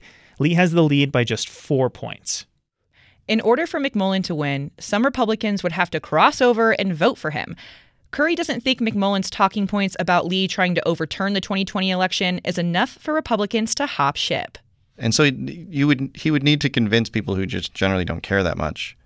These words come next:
Speaker 3: about Mike Lee's involvement in this that they should care about it. And that's probably a harder sell.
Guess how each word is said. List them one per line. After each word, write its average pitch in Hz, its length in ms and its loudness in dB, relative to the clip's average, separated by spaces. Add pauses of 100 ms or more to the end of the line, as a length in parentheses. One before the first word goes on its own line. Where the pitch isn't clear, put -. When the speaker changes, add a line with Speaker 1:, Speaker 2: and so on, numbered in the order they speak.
(100)
Speaker 3:
about 87 200 0
Mike 80 180 -2
Lee's 80 140 -4
involvement 78 420 -2
in 73 60 -4
this 76 280 -4 (200)
that 87 120 -6
they 87 60 -2
should 95 300 -2
care 76 160 -8
about 73 240 -6
it. - 160 -12 (480)
And 85 420 -2
that's 104 220 2
probably 90 320 0
a 85 60 -2
harder 80 340 -2
sell. 80 420 -2